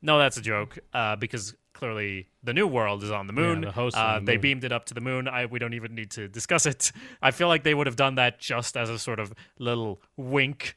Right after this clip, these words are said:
Speaker 1: to the audience who have actually
Speaker 2: <laughs>
Speaker 1: speculated that everything is on the moon, 'cause she does say, "We're gonna send it where no one's ever gonna look." Where else did she send it? I guess Mars or something. That's a possibility,
Speaker 2: She
Speaker 1: but
Speaker 2: does
Speaker 1: it's
Speaker 2: say,
Speaker 1: definitely not
Speaker 2: I think she even
Speaker 1: here.
Speaker 2: says, "Another world. I've sent them to another world."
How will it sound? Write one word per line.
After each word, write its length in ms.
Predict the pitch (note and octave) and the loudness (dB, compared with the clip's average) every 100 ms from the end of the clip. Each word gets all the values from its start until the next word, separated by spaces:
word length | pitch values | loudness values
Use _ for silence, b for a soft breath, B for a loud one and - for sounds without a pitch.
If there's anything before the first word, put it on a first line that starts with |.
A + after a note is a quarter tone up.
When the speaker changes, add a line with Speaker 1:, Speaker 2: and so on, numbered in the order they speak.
| _ - | _ -10
Speaker 1:
to 100 | B2 | -6
the 140 | A#2+ | -4
audience 500 | G#2 A2 C3 C3 - | -2 -2 0 0 -2
who 100 | A#2+ | -4
have 100 | A2 | 0
actually 400 | A2 A2 C3 A2 | 0 -2 -4 -4
Speaker 2:
<laughs> 220 | G#2 - | -6 -8
Speaker 1:
speculated 580 | - A2 C3+ A#2+ B2 B2+ | -6 -6 -4 -4 -4 -2
that 120 | B2 | -2
everything 360 | B2 B2+ B2+ C3 | -2 -4 -6 -6
is 100 | B2+ | -4
on 140 | C3+ | -4
the 60 | C3+ | -4
moon, 320 | C#3 C#3+ D3 - b b | -4 -4 -6 -10 b b
'cause 180 | C3 A2+ | -4 -4
she 140 | C#3 | -4
does 260 | A#2+ A#2+ G#2+ | 0 0 0
say, 180 | A2+ | -2
"We're 120 | G2 G#2+ | -4 -4
gonna 120 | A#2 | -4
send 200 | - A#2 | -2 -4
it 40 | |
where 120 | A#2 A2+ | -6 -6
no 140 | A2 | -6
one's 200 | G#2+ G2+ | -6 -6
ever 160 | A#2+ G#2 | -8 -8
gonna 200 | G#2 G2 | -10 -8
look." 360 | B2+ C#3+ - - b b - | -4 -4 -6 -20 b b -10
Where 240 | B2+ C3 | -2 2
else 200 | B2+ A#2+ | 4 2
did 160 | - A2 | -2 -6
she 120 | C3 | -6
send 280 | - C#3 A#2+ | -2 -2 -2
it? 180 | G2 - - | -4 -6 -4
I 160 | C3+ B2 | 0 0
guess 260 | A2 G#2+ | 0 -4
Mars 400 | B2+ A2+ A2+ A2 | -4 -4 -4 -4
or 80 | G#2+ | -6
something. 420 | - A2+ - A2+ A2 | -8 -10 -10 -10 -6
That's 220 | A2 - | -8 -8
a 60 | |
possibility, 600 | A#2 A2 G2+ A#2+ F3 D#3+ | -10 -8 -6 -2 0 2
Speaker 2:
She 60 | D#3 | 2
Speaker 1:
but 100 | C#3 | 2
Speaker 2:
does 100 | C3 | 2
Speaker 1:
it's 80 | A#2+ | 2
Speaker 2:
say, 100 | C3 | 0
Speaker 1:
definitely 320 | B2+ B2 A#2+ | 0 -2 -4
not 340 | A#2 A#2 A2 - | -4 -4 -4 -4
Speaker 2:
I 80 | B2 | -2
think 160 | D#3 | -2
she 120 | - D#3+ | 0 0
even 120 | C3+ | 2
Speaker 1:
here. 60 | |
Speaker 2:
says, 180 | D#3 C3+ | 2 2
"Another 380 | A2 A2 A2 G2+ | 2 0 0 0
world. 440 | F#2+ G2+ F#2 E2+ F2+ | -2 -2 -4 -6 -8
I've 120 | F#2+ | -6
sent 220 | - A#2+ | -2 0
them 120 | A2 A2 | 0 0
to 100 | G#2+ | -2
another 240 | G#2 F#2 | -2 -6
world." 420 | F#2 G2 F2 E2 | -10 -10 -12 -14